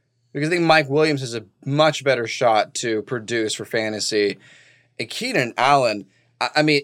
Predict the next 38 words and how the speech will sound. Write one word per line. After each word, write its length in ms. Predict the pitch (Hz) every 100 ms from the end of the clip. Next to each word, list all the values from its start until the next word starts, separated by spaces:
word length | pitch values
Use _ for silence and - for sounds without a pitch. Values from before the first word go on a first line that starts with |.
| -
I 160 | 156 190
got 260 | 220 123
so 720 | - - - - 214 196 117 -
sick 640 | - - - - 233 147
of 120 | 123
it 80 | -
in 140 | 147 131
the 80 | 117
news 360 | 156 151 104
last 380 | 117 113 107 -
year, 160 | 117 107
whereas 340 | 110 113 - - - - - -
Keenan 400 | - 160 156 147
Allen 380 | 151 160 156 139
is 120 | 135
still 340 | - 160 156
hurt. 300 | 135 156 151
His 140 | 135 131
hamstring 720 | 143 156 160 - 147 135 139
is 240 | 131 120
still 180 | - 156
bothering 420 | 143 139 147 147 139
him. 140 | 131
He 120 | 131
may 340 | 135 131 139 160
be 100 | 165
back 340 | 147 151 147 147
this 300 | 160 156 127
week. 260 | 120 117
And 140 | 120 110
I 80 | 104
said 440 | - - 147 135
that 260 | 120 123 -
for, 120 | 120
like, 260 | 101 104 -
six 520 | - - - 151 -
straight 600 | - - - 131 131 139
weeks. 720 | 110 107 123 113 - - -